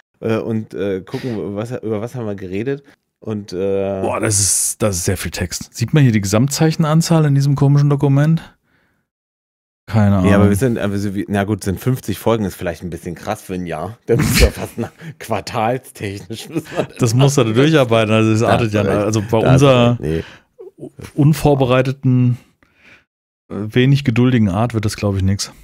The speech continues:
Speaker 2: Ähm, ja, also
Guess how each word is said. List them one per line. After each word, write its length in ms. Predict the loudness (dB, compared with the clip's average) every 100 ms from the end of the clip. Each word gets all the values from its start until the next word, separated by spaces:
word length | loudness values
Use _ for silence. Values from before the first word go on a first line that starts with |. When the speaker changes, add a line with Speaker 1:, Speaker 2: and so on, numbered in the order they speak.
| -20 _ _ _ _ _ _ _ _ _ _ 0
Speaker 2:
Ähm, 840 | 4 4 4 4 4 4 4 2 -2 _ _ _ _ _ _ _ _
ja, 200 | 0 0 -4 _ _ _
also 440 | 0 2 0 -2